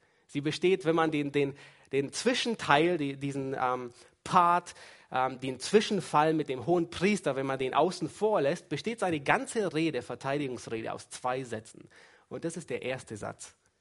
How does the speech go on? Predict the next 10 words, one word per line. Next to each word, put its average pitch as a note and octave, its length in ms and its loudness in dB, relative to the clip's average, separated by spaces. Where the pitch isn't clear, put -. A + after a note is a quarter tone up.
Nun, E3 140 -2
was G#3+ 160 -2
ist - 120 -10
geschehen? D3+ 400 -2
Er B3+ 260 2
setzt G3+ 460 2
da F3+ 320 2
fort, G3+ 680 0
wo F3 280 2
er E3+ 360 2